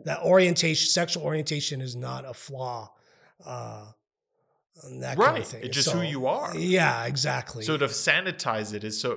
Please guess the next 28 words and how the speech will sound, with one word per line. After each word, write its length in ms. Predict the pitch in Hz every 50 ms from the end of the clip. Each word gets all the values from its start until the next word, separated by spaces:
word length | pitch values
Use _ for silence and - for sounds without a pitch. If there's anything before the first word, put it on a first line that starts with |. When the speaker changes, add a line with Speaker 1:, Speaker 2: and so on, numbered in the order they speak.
| - - -
Speaker 2:
to, 180 | - 151 147
in 160 | - 156 147 143
my 220 | 147 143 156 151
per-, 240 | 147 - - 123 107 - - - - _ _ _ _ _ _ _ _ _ - 107 - 120
in 100 | 131 123
my 180 | 135 147 151
opinion, 560 | 143 123 - 131 107 104 104 101 107 104 - _ _ _ _ _ -
it's 100 | 120 -
so 180 | - 185 160 135
silly 720 | - - - 147 147 156 143 110 80 69 - - - - _ _
Speaker 1:
Yeah. 300 | 147 131 117 107 - - - - _ _
Speaker 2:
to 100 | - 123
sanitize 760 | 113 - 135 123 123 123 123 117 - 127 110 107 104 101 101
that 400 | 104 104 104 104 101 101 - -
for, 680 | - - - - - 113 110 107 104 101 104 - - _ _ _ _ _ -
'cause 60 | 196 -
Speaker 1:
Yeah. 140 | - 175
Speaker 2:
it's, 160 | 170 - 190 180 - -
it's, 280 | 185 170 170 - - - -
it's 340 | 180 160 - - - - - _ _ _ _ _ _ _ _ - - - - _ _ _ _ _ _ _ _ _ _ _ _ _ _ _ _
for 260 | - - 165 160 147
someone 540 | 139 - - 180 175 175 180 190 180 175 160
that 180 | 151 139 - 143
is 220 | 135 127 - -
so 300 | - - 151 139 135 139
close-minded 960 | 139 - - 147 135 131 131 110 110 110 113 113 113 113 113 120 127 123 127
to 100 | - 120
homosexuality, 1080 | 107 120 117 110 117 113 - 123 110 - - 104 101 98 101 101 107 107 120 123 135